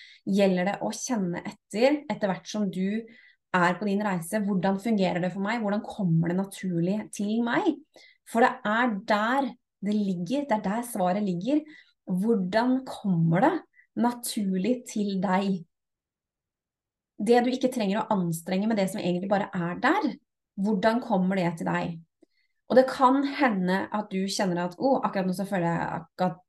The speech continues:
noen ting kommer til meg." Og det kan være fordi at du har separert deg, det vil si at det menneskelige,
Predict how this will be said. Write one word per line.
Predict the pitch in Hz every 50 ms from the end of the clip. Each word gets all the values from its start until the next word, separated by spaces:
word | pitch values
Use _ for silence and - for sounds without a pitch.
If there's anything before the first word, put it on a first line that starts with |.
| - 190
noen | 196 175 160 165 -
ting | - 170 170 170
kommer | - 170 160 156 160
til | - 160 190
meg." | 233 277 320 311 - - - - - _ _ _ - -
Og | 202 196
det | 190 220 220 233 233
kan | 262 247 247
være | 233 208 180 170 180
fordi | 170 196 190 180 175
at | 175 175
du | 185 180
har | 175 175 165 -
separert | 180 170 - 185 175 170 156 156 -
deg, | - 208 226
det | 208 190
vil | 196 190
si | - - 180
at | 170 165 165
det | 180 180
menneskelige, | 196 202 214 214 214 196 180 175 165 160 165 165 165 - - - - 170 170 180 202 240